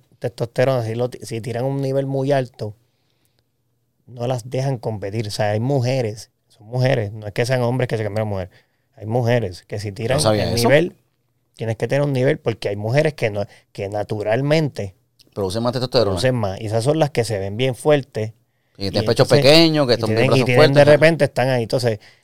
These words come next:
Speaker 1: en, en, hacen un examen y si tira, tiran los niveles naturales más altos, no te dejan competir.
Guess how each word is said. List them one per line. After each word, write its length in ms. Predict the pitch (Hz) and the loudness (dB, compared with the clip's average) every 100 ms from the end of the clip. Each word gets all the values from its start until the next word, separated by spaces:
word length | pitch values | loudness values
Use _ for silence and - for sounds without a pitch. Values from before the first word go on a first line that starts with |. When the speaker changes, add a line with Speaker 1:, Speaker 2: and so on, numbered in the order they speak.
| - | -10
Speaker 1:
en, 340 | 120 113 113 - | -4 -2 -4 -4
en, 680 | 107 104 101 98 92 92 101 | -4 -2 -4 -6 -8 -12 -10
hacen 280 | 110 139 147 | -4 0 0
un 140 | 151 | 2
examen 500 | 151 - 151 135 113 - | 0 2 2 2 -2 -4
y 120 | 113 | -6
si 380 | 113 110 101 - _ _ _ _ _ _ _ _ | -4 -4 -6 -12 _ _ _ _ _ _ _ _
tira, 280 | - 113 120 - 117 - _ | -8 -2 -2 -4 -14 -18 _
tiran 240 | - 117 135 | -2 0 2
los 80 | |
niveles 400 | 151 151 156 156 139 | 2 4 4 4 0
naturales 640 | 131 120 123 151 156 - | -2 2 2 2 0 -4
más 200 | 135 143 | -4 0
altos, 360 | 185 170 - 131 - _ _ | 2 0 -2 -4 -6 _ _
no 200 | 120 113 | -14 -8
te 80 | 110 120 | -4 -2
dejan 260 | 120 127 | -2 -2
competir. 560 | 120 123 117 104 95 | -2 -2 -2 -4 -6